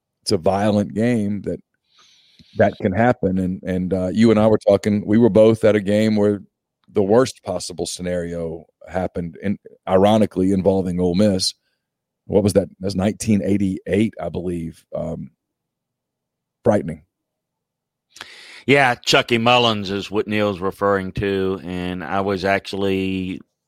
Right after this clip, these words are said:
Speaker 2: coaching at L S U, was scouting Ole Miss, and remembered,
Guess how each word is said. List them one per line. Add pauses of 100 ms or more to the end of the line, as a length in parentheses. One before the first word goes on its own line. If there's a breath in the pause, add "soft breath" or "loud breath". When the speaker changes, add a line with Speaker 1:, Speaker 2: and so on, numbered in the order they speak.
(160)
Speaker 2:
coaching
at
L
S
U,
was
scouting
Ole
Miss,
and (560 soft breath)
remembered,